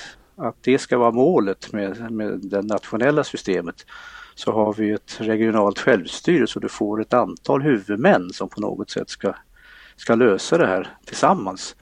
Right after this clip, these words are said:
Och det där tillsammans blir ett bekymmer då, eftersom vi inte har en,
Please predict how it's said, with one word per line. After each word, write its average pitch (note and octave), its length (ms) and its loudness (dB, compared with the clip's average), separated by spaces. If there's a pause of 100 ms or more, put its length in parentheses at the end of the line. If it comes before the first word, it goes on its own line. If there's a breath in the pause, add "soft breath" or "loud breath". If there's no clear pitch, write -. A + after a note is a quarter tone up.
(680 soft breath)
Och - 320 -4
det B2 60 -2
där C#3+ 160 4
tillsammans C#3+ 800 0
blir G#2+ 220 -2
ett - 180 -14
bekymmer G2 400 -4
då, F#2 180 -4
eftersom G2 560 -10 (160)
vi G2 280 -6
inte A#2+ 360 -4
har A#2 300 2
en, A2 200 -2